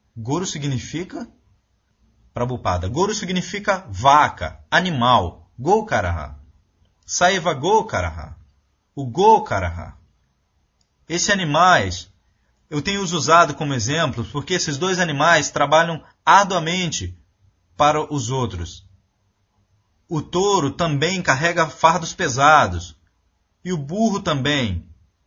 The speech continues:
carrega fardos muito pesados para os outros, não para o seu próprio benefício. O touro está trabalhando dia e noite, sendo chicoteado."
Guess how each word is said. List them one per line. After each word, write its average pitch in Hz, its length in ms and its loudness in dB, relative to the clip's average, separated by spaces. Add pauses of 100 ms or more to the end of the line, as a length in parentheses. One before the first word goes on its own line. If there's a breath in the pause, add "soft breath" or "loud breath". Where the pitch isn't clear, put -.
(160)
carrega 156 320 0
fardos 165 460 2
muito 190 320 -4
pesados 151 500 0
para 127 240 -2
os 104 120 -6
outros, 87 500 -8 (260)
não 196 240 -2
para 208 140 -2
o - 20 -8
seu 180 160 -4
próprio 185 340 0
benefício. 127 720 -8 (840)
O 143 120 -4
touro 175 880 -4
está 170 260 0
trabalhando 170 580 0
dia 147 260 -2
e 208 40 -2
noite, 170 480 -2
sendo 175 300 -6
chicoteado." 110 840 -4